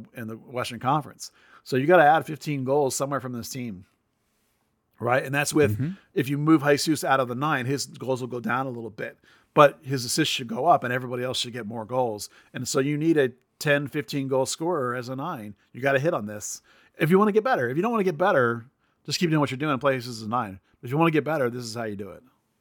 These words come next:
Speaker 2: Outside of Campagna, do you have anybody in mind that you think, like, in a, in a perfect world, Buzz, and realistic, obviously you're not gonna go out and, you know, get Balogun or somebody like that. But
Speaker 1: Well, he's the model.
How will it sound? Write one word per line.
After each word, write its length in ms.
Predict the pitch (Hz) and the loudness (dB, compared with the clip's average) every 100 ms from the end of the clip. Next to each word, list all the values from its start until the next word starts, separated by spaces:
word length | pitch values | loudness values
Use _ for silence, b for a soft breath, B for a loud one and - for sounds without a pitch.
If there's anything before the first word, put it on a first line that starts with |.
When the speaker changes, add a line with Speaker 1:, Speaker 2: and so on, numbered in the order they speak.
| _ _ B B B B B - | _ _ B B B B B 0
Speaker 2:
Outside 340 | 180 - 180 | 2 4 2
of 60 | 160 | 2
Campagna, 400 | 147 156 175 120 | 0 0 0 -2
do 80 | 98 | -4
you 80 | 101 | -2
have 280 | 127 104 104 | -2 -4 -6
anybody 540 | 123 131 120 123 123 | 0 2 2 0 0
in 100 | 117 | -2
mind 380 | 113 117 123 123 | 0 0 0 -2
that 80 | 113 | -2
you 140 | 117 107 | -4 -4
think, 520 | 123 117 - - - - | -2 -4 -4 -18 -20 -6
like, 160 | 117 156 | -4 0
in 100 | 139 | 2
a, 200 | 127 127 | 0 -2
in 120 | 131 | -4
a 40 | 123 | -4
perfect 500 | - 165 - 131 123 | -2 -4 -4 -8 -6
world, 440 | 127 117 90 73 | -4 -4 -4 -6
Buzz, 640 | 85 78 80 82 - - _ _ - | -8 -6 -8 -8 -10 -12 _ _ -10
and 120 | 165 | -2
realistic, 600 | 233 208 131 - 110 107 | 4 6 4 0 -6 -6
obviously 460 | - 110 113 - 107 | -6 -4 -6 -4 -4
you're 180 | 92 95 | -4 -4
not 200 | 92 87 | -4 -6
gonna 140 | 87 | -10
go 140 | 85 85 | -6 -6
out 180 | 85 | -6
and, 240 | - 78 78 - | -10 -14 -14 -12
you 100 | 82 | -10
know, 200 | 73 80 b b b b b b - | -10 -14 b b b b b b -12
get 140 | 92 | -8
Balogun 600 | - 85 82 85 82 76 | -6 -6 -6 -6 -6 -8
or 40 | 69 | -10
somebody 300 | - 69 69 | -12 -12 -10
like 220 | 71 71 | -10 -10
that. 220 | 73 69 - | -10 -12 -8
But 140 | 76 | 2
Speaker 1:
Well, 80 | 156 | 2
he's 220 | 151 202 | 4 4
the 100 | 175 | 4
model. 480 | 147 131 117 92 | 2 -2 -2 -8